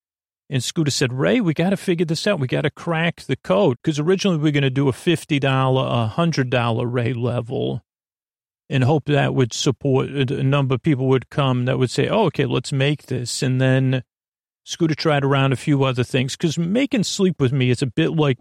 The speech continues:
pushing an iceberg around, where once it's really hard to get any, get it going anywhere.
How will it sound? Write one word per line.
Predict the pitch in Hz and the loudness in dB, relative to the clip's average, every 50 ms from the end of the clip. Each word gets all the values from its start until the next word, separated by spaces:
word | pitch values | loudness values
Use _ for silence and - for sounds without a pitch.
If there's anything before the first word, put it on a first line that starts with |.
| _ _ | _ _
pushing | - 175 160 - - 139 | -2 -2 0 0 -2 -2
an | 131 127 | 0 0
iceberg | 127 139 160 151 - - - - 123 117 123 127 120 | 0 0 0 0 -2 -6 -6 -4 -4 -2 -2 -4 -4
around, | 123 123 120 120 120 117 113 123 117 120 120 117 120 120 127 127 117 - _ _ _ _ _ _ _ _ _ _ _ _ _ _ _ _ _ _ _ _ _ _ | -4 -4 -4 -4 -4 -2 -2 -2 -2 -4 -4 -4 -2 -2 -2 -2 -2 -4 _ _ _ _ _ _ _ _ _ _ _ _ _ _ _ _ _ _ _ _ _ _
where | - 135 135 131 131 131 | -4 0 2 2 2 2
once | 135 143 170 190 202 - - - | 2 2 2 2 2 0 0 -2
it's | 165 - 151 160 156 139 - - | -2 -2 0 0 0 0 -2 -2
really | 156 160 185 190 180 165 | 0 2 4 4 4 4
hard | 127 165 175 156 151 | 4 2 0 0 0
to | 135 123 | -2 -2
get | 120 143 143 147 143 | 2 2 4 4 4
any, | 139 139 143 139 135 139 139 143 | 4 2 2 2 0 0 -2 -4
get | 143 113 151 147 | -2 0 2 2
it | 135 131 | 2 2
going | 117 135 139 170 196 190 139 117 | 2 2 2 4 4 4 4 2
anywhere. | 117 123 123 123 120 123 127 123 - - 117 120 120 120 123 95 | 2 0 -2 -4 -4 -4 -4 -4 -4 -4 -4 -4 -4 -4 -6 -6